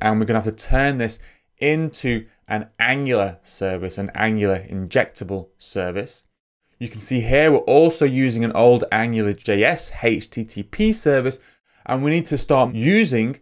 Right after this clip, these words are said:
uh, a more modern Angular service such as the H T T P client module. So let's start by replacing this H T T P module, this dollar H T T P module,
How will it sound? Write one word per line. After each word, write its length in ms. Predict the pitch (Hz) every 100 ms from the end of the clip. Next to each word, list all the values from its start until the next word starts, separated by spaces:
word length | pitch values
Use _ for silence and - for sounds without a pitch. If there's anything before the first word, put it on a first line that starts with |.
| _ _ -
uh, 200 | 104 -
a 100 | 110
more 300 | 117 120 120
modern 640 | 120 123 131 135 117 110 - _ -
Angular 640 | 120 139 143 123 104 95 - _
service 640 | _ - 104 95 98 92 -
such 280 | - 87 -
as 120 | 92
the 100 | 92 -
H 280 | 101 95 -
T 120 | 107
T 160 | - -
P 240 | - 95
client 720 | - - - 107 110 110 92
module. 460 | 92 85 - 85 82 _ _ _ _
So 180 | - -
let's 160 | 175 -
start 480 | - 175 165 - 123
by 320 | 139 139 131
replacing 1160 | 123 127 - - 143 143 135 - 127 120 113 110
this 260 | 113 110 -
H 360 | 120 113 101 -
T 240 | - 113
T 340 | - 107 104 -
P 300 | - 160 165
module, 320 | 113 104 104
this 140 | 104
dollar 360 | - 120 117 110 -
H 200 | 107 -
T 100 | 98
T 120 | 104
P 280 | - 165 156
module, 560 | 120 110 113 104 101